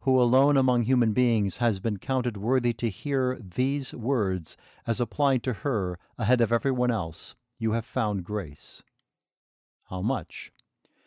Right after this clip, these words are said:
As much as he had said just previously, the full amount.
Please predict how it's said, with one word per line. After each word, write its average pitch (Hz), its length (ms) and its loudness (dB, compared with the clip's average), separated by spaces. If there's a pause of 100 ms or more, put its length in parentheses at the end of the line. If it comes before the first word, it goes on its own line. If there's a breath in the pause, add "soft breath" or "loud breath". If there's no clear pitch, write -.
(260 soft breath)
As 113 240 0
much 139 420 0 (200 soft breath)
as 120 160 -2
he 135 120 2
had 120 140 2
said 117 460 0
just 117 320 -2
previously, 87 840 -4 (460)
the 117 140 0
full 143 340 -4
amount. 85 520 -6